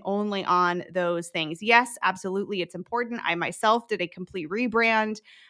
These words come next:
hired a company to do that. Yes, that, that is important to find your vibe. A lot of us get trapped in that <laughs> before we start making actual content. So I think also, too, what this is a nod to in my mind is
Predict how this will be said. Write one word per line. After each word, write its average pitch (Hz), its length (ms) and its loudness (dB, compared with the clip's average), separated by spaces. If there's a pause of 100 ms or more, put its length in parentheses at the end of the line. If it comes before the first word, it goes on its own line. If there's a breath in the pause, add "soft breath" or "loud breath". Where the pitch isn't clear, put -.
hired 220 340 2
a 214 40 -4
company 214 480 -2
to 208 100 -8
do 202 160 0
that. 196 320 6
Yes, 370 500 2
that, 220 260 4
that 226 200 6
is 262 120 2
important 214 480 0
to 175 80 -8
find 214 300 2
your 214 140 2
vibe. 160 380 4 (380 loud breath)
A 220 140 8
lot 226 340 12
of 247 120 6
us 202 260 4
get 202 220 -2
trapped 190 360 4
in 185 220 -4 (120)
that 190 640 4
<laughs> 247 100 4
before 240 440 6
we 233 140 2
start 196 280 4
making 185 320 4
actual 165 460 2
content. 269 640 2 (460 loud breath)
So 262 240 10
I 254 100 10
think 466 320 0
also, 254 340 6
too, 233 420 2
what 208 180 4
this 214 160 4
is 196 100 -2
a 196 60 2
nod 190 460 4
to 190 100 0
in 180 100 0
my 190 160 2
mind 180 400 0
is 180 320 8